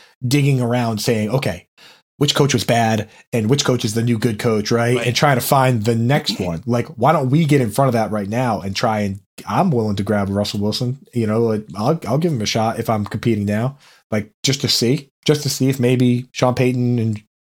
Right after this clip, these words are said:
Speaker 1: Joe Lombardi can figure it out, you know? So
Speaker 2: I'll, I'll give
Speaker 1: Mac
Speaker 2: you an
Speaker 1: Jones
Speaker 2: example.
Speaker 1: too.
Speaker 2: I'll give you an example. Kenny Pickett,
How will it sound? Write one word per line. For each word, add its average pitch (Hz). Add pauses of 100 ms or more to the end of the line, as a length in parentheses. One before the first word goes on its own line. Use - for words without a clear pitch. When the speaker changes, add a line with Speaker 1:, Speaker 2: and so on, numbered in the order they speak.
Speaker 1:
Joe 113
Lombardi 110
can 123
figure 120
it 120
out, 139
you 113
know? 135
So 123
Speaker 2:
I'll, 113 (140)
I'll 151
give 170
Speaker 1:
Mac 131
Speaker 2:
you 175
an 165
Speaker 1:
Jones 151 (140)
Speaker 2:
example. 143
Speaker 1:
too. -
Speaker 2:
I'll 156
give 196
you 190
an 180
example. 156
Kenny 180
Pickett, -